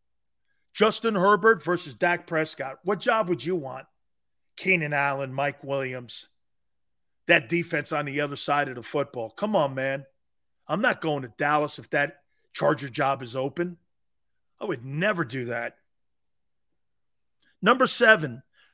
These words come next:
this is all gonna be a health issue here. I got the Ravens here. God, the Ravens are such a great organization.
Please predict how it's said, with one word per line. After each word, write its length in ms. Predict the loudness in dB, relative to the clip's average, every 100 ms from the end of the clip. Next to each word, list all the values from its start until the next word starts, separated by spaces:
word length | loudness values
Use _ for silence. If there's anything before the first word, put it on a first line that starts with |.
| _
this 220 | 2 2
is 120 | 0 -4
all 260 | 2 2
gonna 200 | 2 -4
be 220 | -6 -8
a 80 | -8
health 400 | -4 0 0 0
issue 340 | -10 -10 -10 -12
here. 340 | -10 -10 -10 _ _ _ _ _ _ _ _ _ _ _ 2
I 140 | 4
got 160 | 6 6
the 80 | 4
Ravens 500 | -2 0 0 -2 -10
here. 280 | -10 -12 -14 _ _ _ _ _ _ -8
God, 240 | -6 -4
the 80 | -6
Ravens 420 | -6 -6 -6 -10
are 60 | -10
such 460 | -8 -4 -4 -4 -8
a 100 | -10
great 400 | -10 -8 -6 -6
organization. 920 | -6 -10 -12 -14 -12 -12 -10 -12 -14